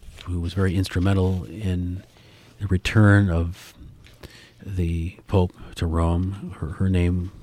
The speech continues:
Catherine, Catherine of Siena. Catherine arguably was, uh, at the time, the greatest woman in Europe.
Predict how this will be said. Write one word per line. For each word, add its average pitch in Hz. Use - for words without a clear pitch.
Catherine, 90
Catherine 87
of 85
Siena. 90
Catherine 98
arguably 92
was, 87
uh, 87
at -
the 90
time, 98
the 87
greatest 95
woman 90
in 87
Europe. 92